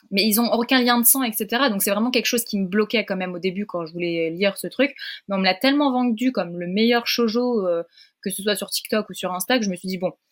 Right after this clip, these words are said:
je l'ai trouvé à un euro sur Vinted, il était dans un lot avec plusieurs trucs, je me suis dit, je vais me laisser tenter. Et pour l'instant, j'aime bien, en fait. <laughs>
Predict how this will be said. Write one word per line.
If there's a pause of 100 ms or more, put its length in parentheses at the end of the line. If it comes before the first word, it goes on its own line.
(160)
je
l'ai
trouvé
à
un
euro
sur
Vinted,
il
était
dans
un
lot
avec
plusieurs
trucs,
je
me
suis
dit,
je
vais
me
laisser
tenter. (760)
Et
pour
l'instant,
j'aime
bien,
en
fait.
<laughs>